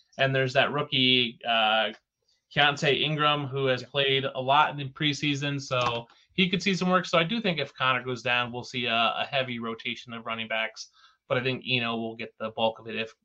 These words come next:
Speaker 1: Conner were to go down.
Speaker 2: Yeah, but no, I, I do agree with you, Ryan, if you wanna counter any of that. But I just, I, I think that Eno is probably more of a Chase Edmonds type player. So I, that's the comparison I'm making. But,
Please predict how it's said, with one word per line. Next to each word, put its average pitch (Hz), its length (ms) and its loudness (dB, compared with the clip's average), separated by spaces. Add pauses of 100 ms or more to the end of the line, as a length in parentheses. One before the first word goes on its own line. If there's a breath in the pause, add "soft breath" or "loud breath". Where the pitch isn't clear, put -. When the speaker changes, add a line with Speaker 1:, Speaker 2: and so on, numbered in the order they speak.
(160)
Speaker 1:
Conner 113 300 -4
were 107 140 -6
to 110 60 -8
go 110 120 -8
down. 110 300 -6 (1200)
Speaker 2:
Yeah, 123 180 -6 (160)
but 156 100 2
no, 170 80 8
I, 170 240 6
I 170 40 4
do 170 160 4
agree 139 200 0
with 135 140 -2
you, 127 100 -4
Ryan, 131 280 0
if 127 80 -10
you 135 100 -6
wanna 123 140 -4
counter 120 360 -4
any 117 140 -6
of 117 40 -6
that. 123 220 2
But 135 60 2
I 139 80 4
just, 131 240 -8 (180 soft breath)
I, 151 220 4
I 170 60 2
think 190 240 0
that 165 180 2
Eno 156 300 2
is 139 100 -2
probably 151 260 2
more 139 180 -2
of 123 60 -4
a 127 40 -6
Chase 139 260 -2
Edmonds 131 320 -4
type 131 220 -2
player. 143 300 0
So 135 140 -4
I, 127 100 -2
that's 143 360 0 (100)
the 135 100 -8
comparison 135 460 -4
I'm 127 160 -2
making. 175 360 0
But, 135 260 0